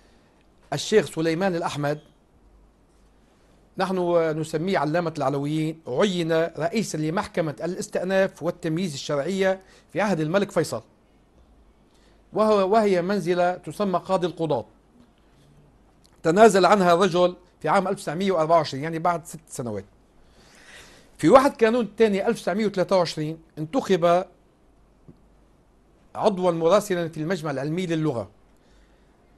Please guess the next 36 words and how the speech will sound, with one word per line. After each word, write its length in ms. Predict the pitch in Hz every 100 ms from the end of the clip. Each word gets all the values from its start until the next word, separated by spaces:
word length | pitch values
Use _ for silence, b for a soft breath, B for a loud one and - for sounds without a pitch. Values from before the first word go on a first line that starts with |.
| _ _
سأله 460 | - 185 294 262 214
محمد 360 | 202 254 233
كرد 260 | 220 208 180
علي، 300 | 190 143 110 -
محمد 380 | - 247 220 -
كرد 260 | 202 175
علي 360 | 185 226 196 175
رئيس 500 | 170 196 226 170 -
المجمع 400 | 160 160 214 170
العلمي 320 | 143 160 208 160
للغة 380 | 156 196 160
في 140 | 151 180
دمشق، 440 | 170 190 202 165
وكان 360 | 151 - 190 170
وزيرا 460 | 151 143 175 175
للمعارف 600 | 139 180 180 170 185 180 175
في 80 |
سوريا. 340 | 151 139 120 104 B B B
سأله 600 | - 190 262 202 185 190 B B B B
في 220 | 202 202
كانون 320 | 202 196 233
الثاني 560 | 196 - - 214 196 226
ألف 120 | 208
وتسعمية 300 | - 170 208
وخمسة 320 | 165 165 180
وعشرين، 280 | 156 - 113 -
في 60 | 131
عام 160 | 196
ألف 100 | 202
وتسعمية 260 | - 165 196
وخمسة 300 | 165 156 185
وعشرين، 280 | 156 131 135
سأله: 540 | 233 254 240 180 175 - b b b b b _ _ _ 143
"ما 120 | 208
الفرق 400 | 202 240 - 160
بين 440 | 151 196 165 127